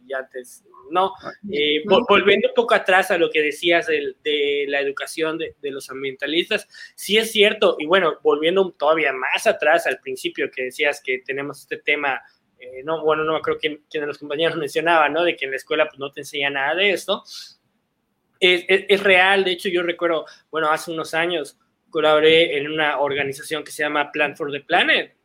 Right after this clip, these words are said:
Speaker 1: de hecho, pues, saludos, Luis Guillermo, si nos estás viendo, eh, que justamente se dedicaba a eso, a hacer como que, bueno, a falta de que en las escuelas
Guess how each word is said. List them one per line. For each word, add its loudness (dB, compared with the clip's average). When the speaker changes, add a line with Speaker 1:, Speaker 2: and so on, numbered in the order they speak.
Speaker 1:
de -16
hecho, -14
pues, -20
saludos, -6
Luis -14
Guillermo, -2
si -16
nos -16
estás -10
viendo, -2
eh, 0
que 2
justamente -2
se -6
dedicaba 0
a 4
eso, -2
a -4
hacer -10
como -6
que, -4
bueno, 4
a 6
falta 4
de 4
que 0
en 2
las -2
escuelas 2